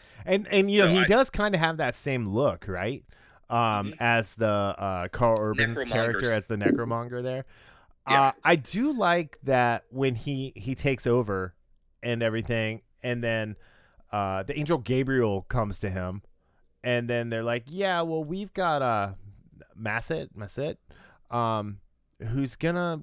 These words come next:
Speaker 1: come and take hell from you now, and we've created
Speaker 2: Yeah.
Speaker 1: like, Malik, you were made to kill Lucifer, and now we've made someone to come kill you." Um,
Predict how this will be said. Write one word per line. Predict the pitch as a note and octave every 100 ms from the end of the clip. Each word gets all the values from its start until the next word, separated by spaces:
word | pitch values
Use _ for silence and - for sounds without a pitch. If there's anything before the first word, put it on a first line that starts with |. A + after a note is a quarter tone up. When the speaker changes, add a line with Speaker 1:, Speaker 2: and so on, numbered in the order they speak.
| -
Speaker 1:
come | F#3 F#3
and | F#3+ F#3
take | - F#3+ E3+
hell | F#3 F#3
from | - G3
you | F#3 F#3+ E4
now, | C#4+ F2+ - F#2
and | A2+ C3 B2+
we've | C3 C#3+
created | - D3 D#3 E3
Speaker 2:
Yeah. | - - - -
Speaker 1:
like, | D3 - - - B2 B2+
Malik, | D3+ F#3+ C#3+ D#3
you | E3+
were | F3+
made | D#3+ E3+ E3 C#3+ -
to | D#3+ D#3 B2
kill | - D#3 E3 D#3
Lucifer, | C3+ F#3+ - D#3 C#3 C#3+ A#2+
and | B2+
now | C3+ C#3
we've | D#3+ C#3+
made | D3 D3+ C3+
someone | D#3 D#3 C3+
to |
come | - C#3 C3+
kill | - - C#3 C3+
you." | C3 E3 G2+ G2+ - - - _ _ -
Um, | B2+ B2 A2+ G#2+